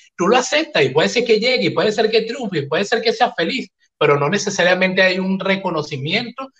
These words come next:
del logro que significó César Bollero en ese momento. Entonces, eso es algo que me ha tocado a mí también entenderlo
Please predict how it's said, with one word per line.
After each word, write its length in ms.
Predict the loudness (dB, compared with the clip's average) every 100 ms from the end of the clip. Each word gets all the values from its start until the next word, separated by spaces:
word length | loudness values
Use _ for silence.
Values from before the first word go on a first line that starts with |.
| _ _
del 260 | 2 2
logro 360 | 4 4 4 0
que 100 | -4
significó 640 | -4 -4 -4 -4 -4 -6
César 340 | -4 -4 -2
Bollero 540 | -2 -4 -6 -4 -4 -6 -16 _
en 220 | -2 0 0
ese 220 | -2 -4
momento. 340 | -4 -8 -16 _ _ _ _ _
Entonces, 380 | 0 2 4 4
eso 140 | 6 6
es 100 | 6
algo 380 | 4 0 -4
que 100 | -4
me 120 | -6 -6
ha 120 | -6
tocado 380 | -8 -4 -2 -2
a 60 |
mí 120 | -4
también 400 | -8 -6 -6 -8 -10
entenderlo 1000 | -8 -6 -4 -4 0 0 0 -2 -2